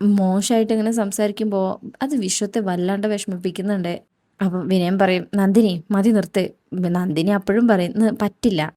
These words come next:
ഞാൻ പറയും, "ഇപ്പം വരെ വിശ്വേട്ടൻ ജോലിക്ക് പോകാൻ കാരണം ആരായിരുന്നു? നിങ്ങള്, വിനയേട്ടനല്ലേ? എന്നിട്ട് അതിന്റെ പേരിൽ എന്തോ ഇൻക്രിമെന്റോ കുങ്ക്രിമെന്റോ കിട്ടിയെന്ന് പറഞ്ഞ് എന്തെല്ലാം തുണി വാങ്ങിച്ചോണ്ട് വന്നു, അതിന്റെ പേരിൽ എല്ലാരും കൂടെ കാണിച്ചു കൂട്ടിയതൊക്കെ ഞാൻ കണ്ടതാ."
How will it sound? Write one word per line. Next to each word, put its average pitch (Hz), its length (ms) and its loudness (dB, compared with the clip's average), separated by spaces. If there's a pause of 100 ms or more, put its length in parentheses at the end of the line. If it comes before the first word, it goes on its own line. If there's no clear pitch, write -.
ഞാൻ 233 200 6
പറയും, 180 340 4 (140)
"ഇപ്പം 208 340 4
വരെ 190 400 4
വിശ്വേട്ടൻ 269 380 0
ജോലിക്ക് 196 340 2
പോകാൻ 214 220 4
കാരണം 202 240 2
ആരായിരുന്നു? 196 580 2
നിങ്ങള്, 196 300 2 (280)
വിനയേട്ടനല്ലേ? 247 680 6 (160)
എന്നിട്ട് 185 300 2
അതിന്റെ 185 340 2
പേരിൽ 233 240 4
എന്തോ 226 180 4
ഇൻക്രിമെന്റോ 214 640 2 (180)
കുങ്ക്രിമെന്റോ 208 480 2
കിട്ടിയെന്ന് 214 400 2
പറഞ്ഞ് 208 400 2 (120)
എന്തെല്ലാം 208 580 2
തുണി 214 180 2
വാങ്ങിച്ചോണ്ട് 226 440 2
വന്നു, 214 340 2
അതിന്റെ 180 320 2
പേരിൽ 180 260 2
എല്ലാരും 202 320 2
കൂടെ 220 140 2
കാണിച്ചു 220 320 2
കൂട്ടിയതൊക്കെ 226 380 2
ഞാൻ 208 280 0
കണ്ടതാ." 180 380 0